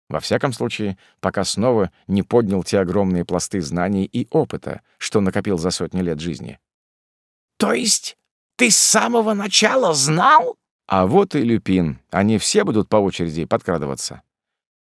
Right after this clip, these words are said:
"И нам не сказал?" Куда же без Магнолии? Причем губы уже надуло, брови нахмурило и покраснело. "Я не обязан лить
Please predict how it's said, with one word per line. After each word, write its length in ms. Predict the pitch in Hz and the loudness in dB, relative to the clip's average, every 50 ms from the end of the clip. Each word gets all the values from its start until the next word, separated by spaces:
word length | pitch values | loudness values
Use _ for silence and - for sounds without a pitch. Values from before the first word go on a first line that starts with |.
| _ | _
"И 220 | - 208 233 254 254 | 4 6 6 8 8
нам 380 | 233 220 220 233 277 320 339 | 8 8 8 8 6 4 4
не 100 | 381 392 | 4 4
сказал?" 720 | 320 - - - 359 370 359 359 311 262 160 120 - - _ _ _ _ _ - | 2 2 4 4 4 4 6 4 4 4 4 2 0 -4 _ _ _ _ _ 0
Куда 320 | - 202 190 180 - 135 | 0 2 4 4 4 4
же 80 | 117 98 | 2 0
без 200 | 92 104 95 90 | 0 0 0 2
Магнолии? 520 | 107 113 104 98 98 92 87 76 69 65 60 | 2 2 2 2 2 2 2 0 -2 -4 -4
Причем 380 | - 98 95 - 113 98 98 | -4 -4 -2 0 0 0 2
губы 220 | 104 147 143 120 110 | 2 2 2 2 2
уже 180 | 104 98 120 | 2 2 2
надуло, 560 | 120 117 107 90 78 95 127 151 151 107 90 | 2 2 0 2 2 2 2 2 2 0 0
брови 280 | 78 - 98 110 107 101 | 0 2 2 2 2 2
нахмурило 560 | 98 95 92 - 85 113 139 135 113 95 82 | 0 0 0 0 0 0 0 2 0 0 0
и 100 | 82 80 | 0 -2
покраснело. 640 | - 90 - - 98 90 - - 110 143 131 95 76 - _ _ _ _ _ _ _ _ _ _ - | -2 -4 -2 -2 -2 -2 0 -2 0 0 0 -2 -4 -8 _ _ _ _ _ _ _ _ _ _ -14
"Я 280 | - 78 101 110 120 131 | -6 0 2 2 2 4
не 200 | 131 135 139 139 | 4 4 4 4
обязан 460 | 127 117 139 156 156 123 127 135 131 | 4 6 6 6 6 6 4 2 2
лить 400 | 131 143 143 117 - - - | 2 2 2 2 0 -6 -10